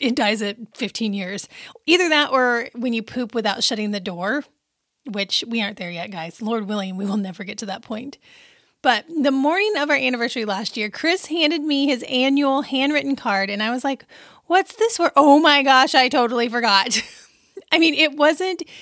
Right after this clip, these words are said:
even on my radar in the least. It wasn't like I had just procrastinated and didn't have a gift in hand. No, I just didn't even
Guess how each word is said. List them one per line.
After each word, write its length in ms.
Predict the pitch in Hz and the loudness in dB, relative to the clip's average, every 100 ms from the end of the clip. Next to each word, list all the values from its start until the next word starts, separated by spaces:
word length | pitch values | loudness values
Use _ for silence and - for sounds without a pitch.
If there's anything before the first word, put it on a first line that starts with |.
| - | -6
even 300 | 277 269 254 247 | -2 0 0 0
on 160 | 254 | 0
my 140 | 240 226 | 2 2
radar 580 | 214 220 247 269 226 | 0 0 2 4 4
in 160 | 214 214 | 2 -4
the 100 | 196 | -6
least. 480 | 196 196 185 - - - - - | -8 -10 -10 -14 -14 -20 -18 -10
It 120 | 247 | -4
wasn't 260 | 359 440 381 | -2 -2 -2
like 240 | 349 285 | -2 -2
I 240 | - 262 240 | -2 -2 -2
had 180 | 233 208 | -8 -6
just 220 | 233 220 | -8 -8
procrastinated 880 | - 208 - 269 285 - 220 202 202 | -14 -12 -4 -2 -2 -6 -6 -4 -6
and 160 | 196 202 | -6 -6
didn't 160 | 214 | -6
have 140 | 240 185 | -6 -6
a 40 | |
gift 240 | 190 302 330 | -6 -4 -2
in 120 | 262 | -2
hand. 280 | 233 190 220 | -2 -2 0
No, 240 | 277 208 - - - _ _ _ - | 0 0 -6 -20 -20 _ _ _ -4
I 120 | 294 | 0
just 240 | 381 330 | 0 0
didn't 160 | 359 311 | 0 0
even 280 | 254 240 | 0 -4